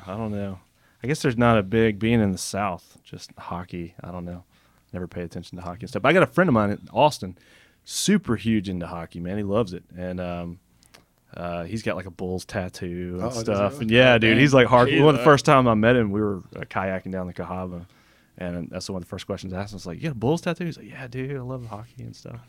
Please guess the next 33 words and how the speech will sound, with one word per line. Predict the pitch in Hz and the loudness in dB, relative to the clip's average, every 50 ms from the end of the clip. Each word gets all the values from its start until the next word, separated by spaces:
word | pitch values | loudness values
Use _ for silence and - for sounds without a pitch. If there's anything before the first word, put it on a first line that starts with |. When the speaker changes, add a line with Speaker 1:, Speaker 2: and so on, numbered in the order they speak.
| _ _ _ _ _ _ _ _ _ _ _ | _ _ _ _ _ _ _ _ _ _ _
Speaker 1:
So | - - - | -14 -12 -12
Speaker 2:
Uh, | - 90 87 - - - | -10 -10 -12 -16 -18 -14
I've | 131 | -12
got | 147 92 104 | -12 -10 -10
one | 117 123 131 | -10 -10 -10
sister, | 127 - 151 139 135 - 101 90 - 98 | -10 -10 -12 -12 -12 -14 -16 -16 -16 -16
and, | 98 101 | -16 -14
uh, | 98 92 | -14 -14
she | 90 - 120 113 | -12 -12 -10 -10
lives | 101 92 87 | -10 -10 -12
in | 92 90 | -12 -12
Austin. | 87 87 - - - - _ _ _ _ _ _ _ _ _ _ _ _ _ _ _ _ _ _ | -12 -14 -16 -18 -20 -20 _ _ _ _ _ _ _ _ _ _ _ _ _ _ _ _ _ _
And | - 98 95 95 98 | -18 -16 -16 -14 -14
that's | 98 101 _ - - - - - _ _ _ _ _ | -16 -18 _ -20 -20 -20 -20 -20 _ _ _ _ _
one | 98 92 | -20 -20
of | - | -20
the | - | -20
coolest | - - 113 117 101 - - | -18 -14 -14 -12 -12 -12 -14
cities | 117 113 110 107 107 104 - _ _ _ _ _ _ _ _ _ _ _ _ | -14 -12 -12 -12 -14 -16 -18 _ _ _ _ _ _ _ _ _ _ _ _
on | 123 113 104 95 - | -14 -14 -14 -14 -16
earth, | - 50 - _ _ _ _ _ | -18 -18 -20 _ _ _ _ _
man. | 92 - _ _ _ _ - | -20 -20 _ _ _ _ -6
Speaker 1:
Really? | 110 113 113 110 107 98 _ _ _ _ _ _ - | -2 0 0 0 0 -4 _ _ _ _ _ _ -14
Speaker 2:
Yeah, | 135 135 | -12 -12
have | 107 113 | -10 -8
you | 131 | -8
ever | 139 | -8
been | 151 165 | -8 -10
out | 170 - | -10 -12
there, | 185 170 165 120 | -14 -14 -12 -12
Austin? | 117 127 135 - - 151 135 _ _ _ | -12 -12 -14 -14 -18 -20 -20 _ _ _
Speaker 3:
I, | |
I | 131 | -4